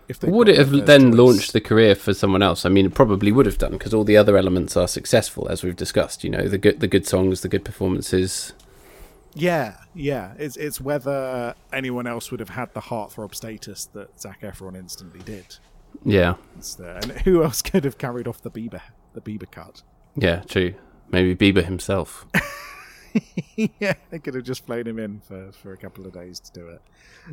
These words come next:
Speaker 1: Um, equally, Zac Efron was not the singing voice.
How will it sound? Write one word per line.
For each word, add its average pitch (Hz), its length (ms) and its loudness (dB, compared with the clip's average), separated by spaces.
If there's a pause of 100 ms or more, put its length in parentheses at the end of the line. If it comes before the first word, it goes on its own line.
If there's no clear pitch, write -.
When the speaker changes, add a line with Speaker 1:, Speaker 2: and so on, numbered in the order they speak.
(100)
Speaker 1:
Um, 135 360 -4 (120)
equally, 196 460 2
Zac 170 280 -2
Efron 147 720 -4 (220)
was 127 220 -4
not 143 380 -4
the 127 80 -8
singing 117 440 -8
voice. 104 540 -14